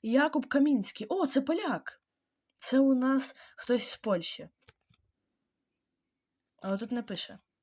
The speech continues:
Але, мабуть, в Польщі. Ну, тут така обична карточка, але все одно дуже круто виглядає. Максим Лейч.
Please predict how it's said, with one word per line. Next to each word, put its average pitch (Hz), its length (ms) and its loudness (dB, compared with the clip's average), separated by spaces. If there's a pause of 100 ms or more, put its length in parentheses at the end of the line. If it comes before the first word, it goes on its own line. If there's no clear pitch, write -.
(260)
Але, 240 600 -2 (920)
мабуть, 269 300 -2
в - 40 -18
Польщі. - 460 -6 (3500)
Ну, 392 80 -10
тут 427 200 -10
така 214 320 0
обична 196 440 -4
карточка, 311 580 -8
але 202 240 -2
все 190 280 -2
одно 233 240 0
дуже 214 260 -4
круто 202 320 -8
виглядає. 185 580 -6
Максим 254 560 -2
Лейч. 233 580 -4